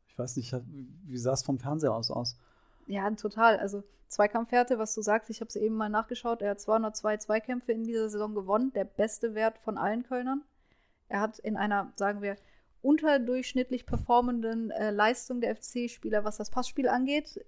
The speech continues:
Speaker 2: mit achtundachtzig Prozent die beste Passquote. Und wo wir vorher immer kritisiert haben, ja, der hat eine hohe Passquote, aber der spielt die meisten Bälle immer nur zurück oder auf Jonas Hector.
Speaker 1: <laughs>
Speaker 2: Aber jetzt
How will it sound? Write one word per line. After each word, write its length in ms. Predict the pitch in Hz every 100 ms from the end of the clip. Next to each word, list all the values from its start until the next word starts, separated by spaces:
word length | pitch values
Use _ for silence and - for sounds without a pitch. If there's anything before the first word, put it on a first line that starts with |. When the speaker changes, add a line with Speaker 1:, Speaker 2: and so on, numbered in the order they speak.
| -
Speaker 2:
mit 140 | 220
achtundachtzig 580 | - - 220 208 - -
Prozent 320 | 214 220 214
die 60 | 214
beste 280 | 208 220 233
Passquote. 640 | 247 240 - 254 277 311 - _ - - - - _ -
Und 380 | 208 214 202 - 254 208
wo 120 | 208
wir 100 | 208
vorher 280 | 202 226 208
immer 160 | 190 190
kritisiert 480 | 202 208 208 220
haben, 160 | 190 -
ja, 260 | 180 226 247
der 180 | 180
hat 100 | 190
eine 140 | 247 247
hohe 220 | 262 277
Passquote, 600 | 277 262 - - 269 262
aber 120 | 196
der 100 | 196
spielt 260 | 180 240 226
die 60 | 214
meisten 360 | 214 220 233
Bälle 200 | 214 214
immer 200 | 208 214
nur 140 | 214 190
zurück 420 | - 214 285 -
oder 200 | 196 185
auf 140 | -
Jonas 300 | 196 202 196
Hector. 380 | 240 - 269 269 156 -
Speaker 1:
<laughs> 200 | - -
Speaker 2:
Aber 200 | - 202
jetzt 480 | 196 226 262 - -